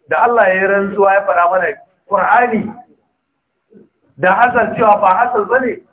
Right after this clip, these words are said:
to wallahi al-azim duk wanda ya wasa da Qur'ani,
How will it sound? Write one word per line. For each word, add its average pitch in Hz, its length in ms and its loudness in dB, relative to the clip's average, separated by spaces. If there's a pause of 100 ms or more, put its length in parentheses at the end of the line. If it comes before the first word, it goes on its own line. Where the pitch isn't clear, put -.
(400)
to 156 80 -6
wallahi 165 680 0
al-azim 156 440 -4 (120)
duk 202 140 -12 (100)
wanda 214 320 0
ya 185 100 2
wasa - 200 0 (160)
da 208 100 -6
Qur'ani, 143 500 -4